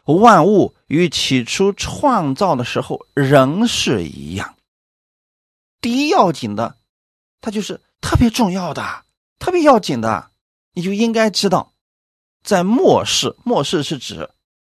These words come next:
末了的世代，在这里主要是指恩典时代，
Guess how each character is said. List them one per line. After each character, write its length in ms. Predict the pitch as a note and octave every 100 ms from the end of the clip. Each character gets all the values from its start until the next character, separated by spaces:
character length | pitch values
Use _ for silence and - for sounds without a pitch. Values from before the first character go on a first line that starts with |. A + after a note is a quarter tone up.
| _
末 240 | - B3 C#3+
了 280 | G#2+ D#2+ C2
的 160 | F2
世 220 | G#2 - C3+
代， 260 | A2+ - _ _ _ _ _ _ _ _ _ _ _ _ _ -
在 160 | A3+
这 160 | G#3 C#4
里 140 | D#3+
主 220 | D3 B2+
要 140 | A#2+ E3
是 140 | D3
指 160 | A2+ A2
恩 180 | A2 B2+
典 180 | E2+
时 120 | E2 D#2+
代， 220 | D2